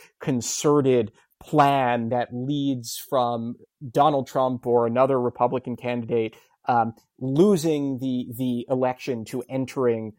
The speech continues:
uh, to entering the White House. But as I've been saying, you know, we don't, we don't want to, we don't want to find out, uh, either. As for why this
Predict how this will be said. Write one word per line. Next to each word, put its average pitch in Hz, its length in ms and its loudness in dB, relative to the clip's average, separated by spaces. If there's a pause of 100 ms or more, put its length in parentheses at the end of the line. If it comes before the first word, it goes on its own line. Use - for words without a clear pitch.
(240)
uh, 117 340 2
to 147 140 -2
entering 135 420 -2
the 113 80 -2
White 127 260 6
House. 104 300 -10
But 160 160 0
as 160 180 0
I've 143 140 0
been 143 140 -6
saying, 185 360 0 (160)
you 180 100 -4
know, 135 80 2
we 156 120 6
don't, 185 240 4
we 175 80 4
don't 127 140 6
want 143 200 2
to, 123 320 -4
we 151 100 0
don't 143 160 2
want 131 180 0
to - 80 -16
find 113 440 -4
out, 110 380 -2 (160)
uh, 113 240 -2 (100)
either. 131 540 2 (500)
As 214 320 6
for 151 320 4
why 135 840 6
this 127 540 -4